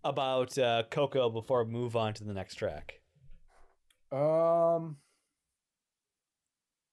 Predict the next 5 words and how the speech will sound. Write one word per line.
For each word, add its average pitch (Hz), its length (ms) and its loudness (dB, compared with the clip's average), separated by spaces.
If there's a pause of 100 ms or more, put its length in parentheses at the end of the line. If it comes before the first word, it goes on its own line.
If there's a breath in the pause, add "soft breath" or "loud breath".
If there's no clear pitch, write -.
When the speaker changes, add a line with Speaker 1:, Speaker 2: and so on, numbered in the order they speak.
(840)
Speaker 2:
Coco, 127 500 -2
I 113 60 -4
like 117 260 -4
chocolate. 120 600 -6 (540)
Speaker 1:
Hef-, - 340 -18